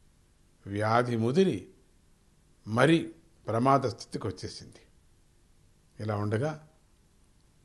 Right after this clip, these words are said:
ఆ బ్రాహ్మడి యొక్క అదృష్టం పండి ఒక రోజున విశ్వామిత్రుడు అక్కడికి వచ్చాడు. ఈ బ్రాహ్మణుడు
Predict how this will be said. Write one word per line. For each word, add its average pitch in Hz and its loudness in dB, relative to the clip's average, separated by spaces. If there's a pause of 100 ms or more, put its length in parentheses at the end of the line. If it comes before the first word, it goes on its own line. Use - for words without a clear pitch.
(180)
ఆ 113 2
బ్రాహ్మడి 120 0
యొక్క 123 -2
అదృష్టం 120 -6
పండి 160 -4 (340)
ఒక 110 -4
రోజున 120 -2 (600)
విశ్వామిత్రుడు 147 0
అక్కడికి 117 -4
వచ్చాడు. - -8 (2250)
ఈ 165 4
బ్రాహ్మణుడు 131 0